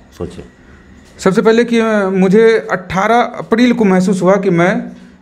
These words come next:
Speaker 2: भीतर से, मैं किन-, किसी तरह से बीमार हूँ। तो न-, किसी, किन्हीं डॉक्टर से सलाह लेने के बाद, कि पहले डॉक्टर का सलाह था कि पहले खुद को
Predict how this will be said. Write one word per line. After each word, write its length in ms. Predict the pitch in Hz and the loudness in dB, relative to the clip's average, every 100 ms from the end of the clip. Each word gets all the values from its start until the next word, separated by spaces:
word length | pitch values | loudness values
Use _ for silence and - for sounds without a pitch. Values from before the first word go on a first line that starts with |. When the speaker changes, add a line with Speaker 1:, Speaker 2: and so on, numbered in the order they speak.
| - | -2
Speaker 2:
भीतर 280 | 156 185 196 | 0 2 0
से, 100 | 180 | 2
मैं 160 | 170 | 0
किन-, 760 | 170 175 160 160 151 165 160 151 | 0 0 2 0 -2 -2 -4 0
किसी 160 | 180 | 2
तरह 180 | 220 185 | 4 2
से 100 | 165 | 2
बीमार 340 | 139 156 143 110 | 0 2 0 -2
हूँ। 160 | 87 - - - _ _ _ _ - _ _ | -8 -18 -20 -20 _ _ _ _ -20 _ _
तो 80 | 180 180 190 190 - - - - 180 | 2 4 4 2 -2 -10 -20 -12 -6
न-, 380 | 156 175 180 165 | 0 2 2 0
किसी, 400 | 185 190 196 190 | 0 2 4 2
किन्हीं 220 | 185 185 | 2 2
डॉक्टर 260 | 185 180 196 | 2 2 0
से 100 | 185 | 0
सलाह 240 | 180 180 | 0 2
लेने 220 | 180 170 170 | 2 0 0
के 60 | |
बाद, 120 | 175 | -2
कि 80 | 175 | -2
पहले 340 | 185 185 190 202 202 196 165 | 0 2 2 2 0 -4 -2
डॉक्टर 200 | 165 180 | 0 0
का 120 | 185 | 0
सलाह 200 | 170 175 | 0 0
था 100 | 180 | 0
कि 100 | 185 | 0
पहले 260 | 190 190 202 | 0 2 0
खुद 220 | 202 180 | 0 -2
को 340 | 185 220 - | 0 0 0